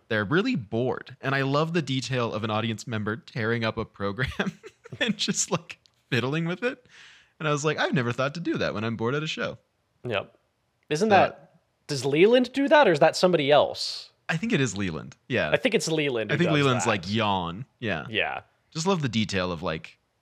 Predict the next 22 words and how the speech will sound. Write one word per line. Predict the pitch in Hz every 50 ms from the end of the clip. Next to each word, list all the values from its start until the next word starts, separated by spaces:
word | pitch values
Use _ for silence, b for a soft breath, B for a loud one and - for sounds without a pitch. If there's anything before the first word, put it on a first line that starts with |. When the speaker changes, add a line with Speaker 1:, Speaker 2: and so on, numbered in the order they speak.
| _ _ _
Speaker 1:
tearing | _ - 117 107 101 98
it | 85 - -
that | 98 90 80 71
way. | 87 92 90
He, | 90 95
like, | 98 98 101 95
shreds | - - 104 98 92 85
it | 104 92
into, | 87 87 101 95
like, | 90 85 -
a | 87
little, | 87 90 85 82 85 90 - -
Speaker 2:
Mm-hmm. | 127 120 117 120 113 110 104 104 101 _ _ _ _ _ _
Speaker 1:
it's | - -
fun. | - 90 82 76 67 - _ _ _ _ _ _ _ _ _ -
Speaker 2:
Yeah. | 117 110 - - - -
Speaker 1:
Um, | 113 117 113 117 110 107 107 101 b b b b b b b b b _ _ _ _ _ _ _ _ _ _ _ _ _ _ _ _ _ _ _ -
yeah. | 127 120 104 87 80 -
So | - - 123 110
Charles | - - 139 147 147 147 147 139 131 - - - -
is | 123 110 101 107
like, | 110 107 101 98 - -